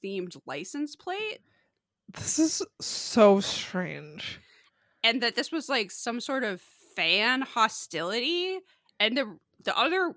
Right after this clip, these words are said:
Speaker 1: part of the reason behind that, well, okay, so he gestures, Dick is like, ba-, like, "What the fuck are you doing? Like, why are you following us?" And this guy gestures to Jean's license plate, which was,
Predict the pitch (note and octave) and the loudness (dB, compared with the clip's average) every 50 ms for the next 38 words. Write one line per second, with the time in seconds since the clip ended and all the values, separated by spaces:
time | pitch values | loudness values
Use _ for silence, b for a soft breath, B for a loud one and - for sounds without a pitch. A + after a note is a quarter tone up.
0 | _ - - - B3+ C#4+ C4+ G3+ A#3 G3 G3+ F3+ D3+ E3 E3+ F3+ A3 B3 C4+ A3+ | _ -20 -4 0 2 4 4 2 0 -2 -4 -4 -2 0 0 0 0 -4 -6 -8
1 | A3+ G3+ - - G3+ G3 G3 G3 - F#3+ F#3+ F#3+ F3+ G#3+ G#3 - F3+ - - G#3 | -8 -6 -2 0 0 2 2 0 0 2 0 0 0 -2 -2 -2 -4 -2 -4 -6
2 | - - E4 D4 - - G3 G3 B3+ - - - E4+ E4 E4 D#4+ C#4+ - - - | 0 0 0 0 2 2 2 2 0 0 -4 -2 -2 0 0 -2 -4 -8 -14 -16
3 | - _ _ _ _ _ _ _ _ _ _ _ _ _ _ _ - B3 D4 G#4 | -20 _ _ _ _ _ _ _ _ _ _ _ _ _ _ _ 4 4 4 4
4 | G#4 F#4+ C4 - B3 G#3 F#3 C#3 - _ _ - - - _ G3+ G3+ - - F#3 | 4 0 -4 0 2 2 2 2 -2 _ _ -20 -20 -8 _ -4 -2 -2 -2 -4
5 | F3 F3+ F#3+ A#3+ - C#4 - - - G3+ F3+ - - F3+ E3 D#3+ D3 C3 C#3 D3+ | -4 -4 -6 -6 -6 -8 -10 -4 -2 -2 -2 0 -2 -2 -2 -2 -4 -6 -8 -10
6 | G#2+ F#2+ - C3+ C#3+ C#3 - D#3+ D3 D#3 D#3+ D#3+ D#3+ D#3 D3+ C#3 - - E3 C#3 | -10 -10 -10 -10 -12 -10 -10 -4 0 2 2 2 2 0 -4 -6 -6 -6 -4 -4
7 | C3+ A#2+ B2+ B2+ - A#2 D2+ G#2+ F3+ - - - B B B B B F#3 F#3+ G3+ | -4 -4 -6 -8 -8 -6 -6 -6 -8 -8 -12 -20 B B B B B -2 -2 -2
8 | F#3+ - - G#3+ G#3 G3+ F#3 - - F3 F3 G3+ A#3 - - - G#3+ G#3 G3 - | -2 4 6 6 6 6 4 0 0 2 2 2 2 0 -6 -4 -4 -4 -4 -4
9 | - A3 F3+ D#3 E3+ E3+ F3 E3+ E3+ - C#3+ E3 F3+ F#3+ - - F#3 F#3+ - - | -8 -10 -8 -4 -2 0 0 0 -2 -4 -4 -4 -4 -4 -6 -10 -10 -12 -14 -12
10 | - C3 C#3 D3 D3+ - - F#3+ - - D#3+ D#3+ D3+ - - | -8 -6 -6 -6 -6 -6 -8 -10 -10 -8 -8 -8 -8 -8 -12